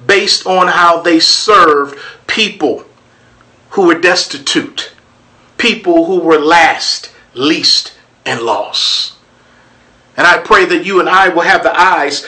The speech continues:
to see Jesus in the people that we serve, keeping in mind that the destitute do not always look destitute.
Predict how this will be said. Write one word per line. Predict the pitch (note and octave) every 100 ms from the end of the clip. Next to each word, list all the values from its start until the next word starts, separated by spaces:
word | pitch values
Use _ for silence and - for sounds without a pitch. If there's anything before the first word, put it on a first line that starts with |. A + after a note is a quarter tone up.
| -
to | -
see | E3+ - A#3 F#3
Jesus | A3 B3 G#3+ E3+ D3 - - - - E3+
in | G3+
the | G3+
people | G#3 A#3 F3+ F3+
that | E3+ F3+
we | F3+
serve, | - F#3+ D#3 - - - - -
keeping | - C#4 C#4 C4 A#3+
in | A#3+ A3+
mind | A#3+ A3+ D#3 C#3 C3+ - _ _ - - -
that | G3 -
the | F3+
destitute | F3+ A#3+ A#3+ - F3+ F3+ G#3 F#3+ -
do | G#3
not | G3+ G3 G#3
always | G3+ G3+ G3 F#3 F#3 - -
look | C3+ D#3 A#3+ A#3+ - - - - _
destitute. | D3 F#3+ - - C#3 - A#2 -